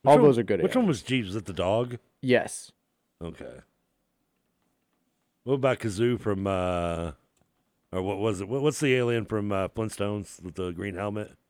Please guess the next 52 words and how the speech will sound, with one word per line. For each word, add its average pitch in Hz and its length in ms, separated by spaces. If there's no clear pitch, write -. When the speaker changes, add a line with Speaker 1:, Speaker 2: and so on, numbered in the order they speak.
Speaker 2:
No, 131 80
Jeebs 156 280
is 170 160
the 147 80
guy 131 360
that 117 160
has 120 220
the 113 140
alien 107 280
living 90 240
in 69 120
him. 57 260
Speaker 1:
Oh, 226 160
Monk. 180 500
Speaker 2:
Yes, 180 300
exactly. 131 380
Speaker 1:
No, 196 60
Monk's 214 260
the 233 60
one 214 100
that 175 40
gets 139 140
his 110 100
head 131 180
blown 90 300
up. 65 240
He 170 80
didn't 135 160
have 95 80
an 82 60
alien 78 260
in 82 100
him. 110 160
Speaker 2:
I 107 160
thought 117 200
it 90 60
was 82 200
Monk. - 340
Speaker 1:
No, 156 260
the 160 140
alien 214 380
in 165 100
him 156 100
was 139 220
the, 135 180
the 127 160
guy 143 240
that 127 220
had 120 220
the 113 180
planet 135 500
originally, 73 600